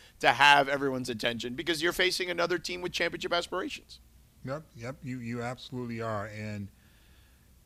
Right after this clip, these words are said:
Speaker 2: you know, it's probably best, to your point, to suffer, you know, this embarrassing loss stemming from a lack of focus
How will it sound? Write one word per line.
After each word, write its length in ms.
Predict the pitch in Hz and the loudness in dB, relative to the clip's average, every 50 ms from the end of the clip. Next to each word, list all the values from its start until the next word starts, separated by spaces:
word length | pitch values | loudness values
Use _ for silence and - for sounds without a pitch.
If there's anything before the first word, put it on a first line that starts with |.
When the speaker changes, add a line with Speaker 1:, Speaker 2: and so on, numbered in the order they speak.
| - _ - - _ - | -20 _ -20 -20 _ -14
Speaker 2:
you 100 | - 117 | -10 -6
know, 220 | 127 135 127 131 | -4 -2 -2 -2
it's 160 | 135 131 - - | -4 -4 -8 -8
probably 340 | - 190 214 214 202 175 | -6 -2 0 0 2 0
best, 640 | 135 113 101 95 107 113 120 123 113 - - - - - - - | 0 -2 -4 -4 -2 -2 0 -2 -4 -6 -10 -16 -20 -20 -18 -10
to 100 | - 131 | -6 -4
your 200 | 123 120 120 117 | -2 -2 -2 -4
point, 480 | 107 - - 113 110 113 120 123 131 - - - - _ _ _ _ - _ _ _ _ _ | -6 -8 -8 -6 -4 -4 -4 -6 -6 -8 -14 -20 -20 _ _ _ _ -20 _ _ _ _ _
to 420 | - - - 127 123 120 120 117 107 | -12 -8 -6 -6 -4 -4 -4 -6 -6
suffer, 840 | - - - - - - 135 131 123 - - 135 127 123 120 120 123 - - - _ _ _ _ - - - _ - | -8 -10 -10 -8 -6 -4 -4 -4 -4 -4 -4 -2 -2 -2 -2 -4 -6 -12 -18 -20 _ _ _ _ -20 -20 -20 _ -12
you 100 | - 120 | -10 -8
know, 220 | 110 113 110 110 107 | -6 -4 -4 -4 -4
this 240 | 117 123 117 - | -4 -4 -4 -4
embarrassing 680 | 127 117 110 107 117 113 120 120 120 113 - 120 117 110 | -4 -4 -2 0 0 2 2 2 0 -2 -2 -4 -2 -2
loss 500 | 110 107 107 107 110 117 120 117 - - - - - - - | -2 0 0 0 0 -2 -2 -4 -6 -10 -14 -20 -20 -18 -12
stemming 420 | - - - - 131 127 127 123 113 | -10 -8 -6 -4 -2 -2 -2 -2 -4
from 180 | - - 123 | -4 -6 -6
a 60 | 113 | -4
lack 320 | 107 110 113 117 117 - - | -2 -2 -2 -2 -2 -2 -4
of 100 | 104 92 | -8 -6
focus 640 | - - 117 113 110 - 135 135 131 131 - - | -4 -2 -2 -2 -2 -2 -4 -4 -4 -6 -8 -12